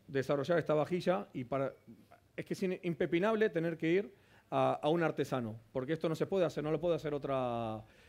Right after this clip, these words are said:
otra, otra empresa. Eh, entonces contactamos con José. José desarrolló, las puedo pasar también, interpretó lo que nosotros buscábamos.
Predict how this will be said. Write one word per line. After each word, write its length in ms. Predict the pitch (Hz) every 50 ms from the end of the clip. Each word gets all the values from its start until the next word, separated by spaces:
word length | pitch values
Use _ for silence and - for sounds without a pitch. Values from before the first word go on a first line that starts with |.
| - - _ -
otra, 320 | - 131 127 139 139 139 -
otra 200 | 143 139 151 143
empresa. 440 | 139 127 - 135 127 - 117 107 104 - - - - - - - - - - - - _ -
Eh, 680 | - 147 135 135 131 131 127 123 120 120 117 113 113 113 110 110 107 104 98 98 87 - - _ _ _ _ _ _ _ - - _ _ _ _ _ _ _ - _ _ _
entonces 300 | - - 170 165 - 170
contactamos 460 | - 165 151 147 151 165 185 190 170
con 140 | - 165 151
José. 340 | 127 - 135 120 - 110 101 110 - _ _ _ _ - - _ _ _ _ _ _ _ _ _ _ _ _ _ _ _ _ - - - - - - - - - - - - - - - - _ _ _ _ _ -
José 260 | - 185 196 190 196 190
desarrolló, 600 | 180 160 175 160 156 143 147 180 202 - - -
las 120 | - 123 113
puedo 180 | - 143 143
pasar 320 | 123 135 - 156 165 180 - - - -
también, 340 | - 131 131 147 180 196 - - _ - - - - - - - - - - - _ _ - - -
interpretó 720 | 160 151 139 135 143 143 - 139 127 - 185 190 202 196 - - - - - - - - - - _ _
lo 160 | - 143 143
que 100 | 139 143
nosotros 380 | 143 139 139 170 156 170 156 147
buscábamos. 720 | 143 143 131 - 180 185 185 175 165 175 202 247 - -